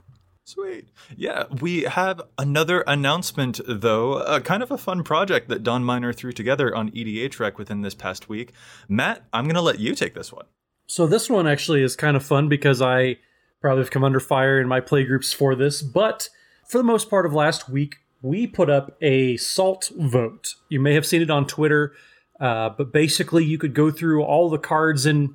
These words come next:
Speaker 2: Magic: The Gathering and vote on how salty a certain card makes you feel, whether it was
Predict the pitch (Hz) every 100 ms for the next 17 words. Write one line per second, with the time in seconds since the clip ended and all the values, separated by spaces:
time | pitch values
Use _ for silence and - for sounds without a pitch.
0 | _ 160 131 139 147 135 147 160 131 143
1 | 143 139 135 139 139 _ _ _ _ _
2 | - - 143 139 190 190 160 135 131 -
3 | 175 202 - - 233 220 156 135 151 165
4 | 151 151 143 139 143 139 160 147 - 196
5 | 127 120 123 127 131 127 117 113 107